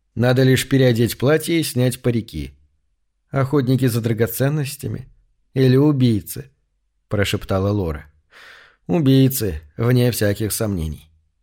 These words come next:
Но я не могу понять, почему они нацелились именно на меня». Разговор прервался, потому что подошел официант. Пока он убирал фрукты и ставил кофе, Лоре удалось овладеть собой. «Странно, что мы их не заметили сразу»,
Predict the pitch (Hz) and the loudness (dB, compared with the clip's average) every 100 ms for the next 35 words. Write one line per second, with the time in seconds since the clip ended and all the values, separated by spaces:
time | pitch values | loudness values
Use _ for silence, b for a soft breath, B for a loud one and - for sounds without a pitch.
0 | _ 185 185 180 180 170 151 151 131 110 | _ 0 2 2 2 2 2 4 4 2
1 | - 117 135 165 156 156 139 B B B | -2 0 2 2 4 2 -2 B B B
2 | 135 143 131 151 160 170 175 - 127 123 | 2 2 4 4 4 4 0 -2 0 2
3 | 120 127 143 156 180 190 127 76 - _ | 4 4 2 2 2 2 0 -4 -12 _
4 | _ _ _ _ _ _ _ 107 131 123 | _ _ _ _ _ _ _ 0 2 2
5 | 147 175 165 135 131 139 165 143 131 123 | 2 2 2 2 2 4 2 2 -2 0
6 | 127 147 143 127 120 113 139 131 131 - | 0 0 -2 0 0 2 2 0 -2 -6
7 | 110 98 98 101 - _ _ _ - 120 | -2 0 -2 -4 -10 _ _ _ -10 -4
8 | 127 127 123 120 120 110 160 - 131 117 | 0 2 4 4 2 2 -2 0 -2 0
9 | - 117 120 185 160 165 - B B B | 0 2 2 0 0 -2 -4 B B B
10 | 156 180 175 151 135 151 147 151 135 117 | 0 2 2 4 4 2 2 2 2 2
11 | 113 - 117 98 92 90 _ _ _ _ | 0 -2 -4 -2 -4 -6 _ _ _ _
12 | - - - 160 127 113 - 127 123 123 | -14 -10 -4 0 0 0 -2 0 2 2
13 | 113 131 127 113 123 131 131 139 143 160 | 2 2 2 2 2 2 0 -2 -4 -6
14 | 120 104 | -8 -8